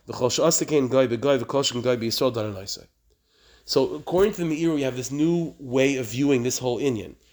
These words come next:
Let's go back to a Yid. Says the, according to the Meiri, it's Sakachu, step one, step two, step three, but it's not so much about Geneva per se, and it's not so much about, again, uh, making the guy a slave.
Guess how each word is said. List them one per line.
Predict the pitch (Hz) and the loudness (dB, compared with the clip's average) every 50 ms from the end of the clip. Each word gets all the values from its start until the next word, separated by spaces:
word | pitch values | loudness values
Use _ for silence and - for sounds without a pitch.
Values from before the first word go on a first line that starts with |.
| _ _ _ - | _ _ _ -8
Let's | 110 - | -6 -4
go | - - | 0 0
back | 131 123 127 123 123 - | 2 2 2 2 0 -2
to | - 127 | -4 -4
a | 127 | -2
Yid. | 127 131 131 104 90 - - _ _ _ _ | 0 0 0 0 -2 -6 -14 _ _ _ _
Says | _ - - 147 151 139 | _ -4 -2 -2 0 0
the, | 135 135 127 - | 0 -2 -2 -4
according | 117 - - 165 165 156 | -4 0 2 2 2 2
to | 151 131 | 0 0
the | 131 135 | 0 2
Meiri, | 143 160 170 147 123 113 113 110 - - _ _ _ _ _ _ _ - | 4 4 4 4 2 0 -2 -6 -10 -16 _ _ _ _ _ _ _ -16
it's | - - - | -8 -2 2
Sakachu, | 135 131 127 - 131 - - - 107 98 95 | 2 2 4 2 0 0 0 -2 -2 -2 -4
step | - - 110 101 101 | -6 -8 -8 -6 0
one, | 113 120 123 123 120 117 | 2 4 6 6 4 4
step | - - 107 104 - | 0 -2 -4 -2 -2
two, | 127 123 | -4 -4
step | 113 - 117 104 | -2 -2 -4 -4
three, | - - 110 104 | -4 -4 -6 -6
but | - 117 110 | -6 -8 -8
it's | 117 - - - | -8 -8 -6 -4
not | 135 165 202 208 - | -2 0 0 0 0
so | - - 151 147 | 2 4 4 6
much | 147 143 131 - | 4 4 0 0
about | 127 104 110 110 107 98 | -2 -2 -4 -4 -6 -4
Geneva | 101 113 110 117 120 120 123 | -4 -2 0 0 0 0 -2
per | 123 - 120 | -4 -4 -4
se, | 107 - - - 95 92 95 - - - - - - | -2 -4 -4 -6 -8 -10 -12 -14 -16 -20 -20 -14 -8
and | 82 107 | -6 -6
it's | 113 110 - | -4 -2 0
not | 143 135 135 135 | 0 0 0 0
so | - 127 | -2 -4
much | 120 120 120 - - | -2 -4 -4 -6 -8
about, | 110 104 113 104 104 104 104 - - - _ _ _ _ _ _ - | -10 -8 -6 -6 -6 -6 -8 -10 -16 -20 _ _ _ _ _ _ -16
again, | 78 98 104 110 104 104 101 104 | -12 -8 -4 -4 -2 -2 -2 -2
uh, | 101 101 101 101 104 104 104 104 104 107 | -2 -2 -2 -2 -2 -2 -2 -2 -2 -2
making | 104 113 113 110 - 113 | -2 -2 -2 0 -2 -2
the | 110 | 0
guy | 110 113 110 | 0 0 0
a | 110 | 0
slave. | - - 110 101 95 95 | 0 -2 -2 -4 -8 -8